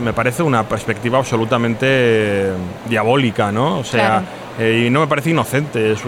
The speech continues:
Speaker 1: está absolutamente manipulada por el mercado y por el sistema capitalista, ¿no? Es
Speaker 2: Ujú.
Speaker 1: decir,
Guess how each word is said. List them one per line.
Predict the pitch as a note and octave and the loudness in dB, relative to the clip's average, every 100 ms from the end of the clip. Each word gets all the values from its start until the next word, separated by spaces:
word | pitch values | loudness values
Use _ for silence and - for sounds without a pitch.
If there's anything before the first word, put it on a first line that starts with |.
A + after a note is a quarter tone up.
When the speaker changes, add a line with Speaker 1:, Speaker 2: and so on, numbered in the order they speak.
| A#2 | -2
Speaker 1:
está | A#2 A2 | -2 0
absolutamente | A#2+ C3 B2 A#2+ B2 C3+ | -2 0 0 0 0 2
manipulada | B2+ G#2+ A2+ A2 A#2+ | 0 0 0 2 2
por | A#2+ A#2+ | 2 2
el | A2 | 2
mercado | G#2 - C3 C3+ | 0 0 -2 0
y | D#3 | 0
por | D3+ | 0
el | B2 | 0
sistema | - G#2+ A#2 C3 | -2 -4 -2 0
capitalista, | D3+ C3+ G#2+ C#3+ - A#2 | -2 -2 -2 -2 -4 -4
¿no? | A#2 B2 A#2+ | -2 -2 0
Es | A2+ | 0
Speaker 2:
Ujú. | A2+ | 0
Speaker 1:
decir, | G#2+ A#2 | 2 2